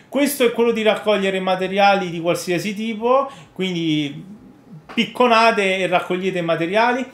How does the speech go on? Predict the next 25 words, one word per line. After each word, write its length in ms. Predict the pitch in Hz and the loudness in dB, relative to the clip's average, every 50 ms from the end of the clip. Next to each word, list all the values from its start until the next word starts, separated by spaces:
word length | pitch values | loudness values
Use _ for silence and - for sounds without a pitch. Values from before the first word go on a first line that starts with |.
| - - - - - _ _ _ | -18 -20 -20 -20 -20 _ _ _
Questa 300 | _ - 277 269 269 330 | _ -4 -4 0 0 0
sfida 320 | 320 320 - 277 269 254 | 0 0 -4 -6 -4 -2
invece 560 | 240 240 233 233 226 226 226 220 214 214 214 220 | -2 -2 0 -2 -2 0 2 2 2 2 -2 -4
vi 140 | 226 240 | -8 -8
chiede 280 | 202 - 226 214 202 208 | -4 -2 -2 -2 -2 -2
di 140 | 185 202 185 | -6 -6 -4
consumare 1120 | 202 214 214 202 - 233 220 202 185 175 165 160 165 165 165 165 160 160 165 - - - - _ - - - | -2 -2 -2 -2 -4 -4 0 2 2 4 4 4 2 2 0 -2 -2 -2 -4 -4 -6 -12 -20 _ -20 -20 -16
dei, 720 | 170 147 139 165 170 170 165 160 160 160 156 156 156 151 | -16 -8 -4 -2 2 2 2 2 2 2 0 -2 -2 -4
mm, 400 | 151 151 147 147 147 147 147 151 160 156 - 185 185 175 175 - - 208 165 156 | -6 -8 -8 -10 -10 -10 -10 -10 -12 -12 -14 -16 -18 -20 -20 -20 -18 -16 -12 -2
dei 160 | 165 185 180 | 0 0 0
consumabili 680 | 180 180 175 - - 185 190 202 202 196 175 170 165 165 | 2 0 -2 -2 -4 0 2 2 2 2 0 -4 -8 -8
tipo 320 | 156 185 165 - 175 175 | -8 -8 -4 -2 -2 -2
i 80 | 165 156 | 0 -2
funghi, 580 | 156 - 180 147 131 131 127 123 123 123 117 - - - - - - | -4 -6 -6 -6 -6 -6 -8 -8 -8 -8 -8 -10 -16 -20 -20 -20 -18
eh, 400 | - - - 131 135 131 131 131 131 | -8 -6 -4 -4 -2 -2 -4 -4 -4
che 160 | - 180 - | -4 -6 -4
trovate, 560 | - 226 233 196 185 165 165 160 156 165 160 | 0 0 2 4 4 4 4 4 2 2 2
o 80 | 170 180 | 0 2
le 120 | 180 185 | 0 0
mele 300 | 185 196 185 151 139 135 | -2 -2 -2 -2 -4 -4
che 140 | 143 165 160 | -4 -6 -4
trovate 600 | 160 214 214 190 175 170 165 160 165 160 156 156 | -2 -2 2 2 4 4 4 2 2 0 0 0
al 240 | - - 156 151 151 | 0 -2 -4 -4 -6
frutteto, 680 | 156 - 160 156 156 - - 147 139 135 127 127 131 131 | -6 -8 -8 -8 -8 -6 -6 -6 -4 -4 -6 -6 -6 -6
quindi, 460 | 143 165 165 156 151 147 139 135 135 | -4 -6 -6 -4 -4 -6 -6 -8 -8